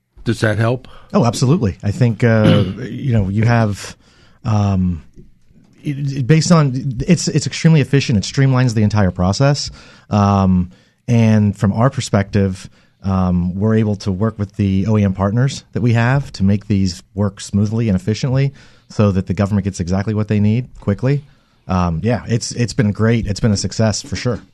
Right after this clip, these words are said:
Speaker 1: Yeah. You know, it, it kinda reminds me,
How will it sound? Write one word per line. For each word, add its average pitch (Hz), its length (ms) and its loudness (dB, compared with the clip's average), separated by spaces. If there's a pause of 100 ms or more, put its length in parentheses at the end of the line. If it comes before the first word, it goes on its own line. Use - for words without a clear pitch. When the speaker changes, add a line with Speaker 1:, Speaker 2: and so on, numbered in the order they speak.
(180)
Speaker 1:
Yeah. 107 240 -2 (400)
You 131 160 2
know, 110 200 0
it, 117 240 -4
it 113 240 -6
kinda 120 280 0
reminds 107 520 0
me, 101 220 -2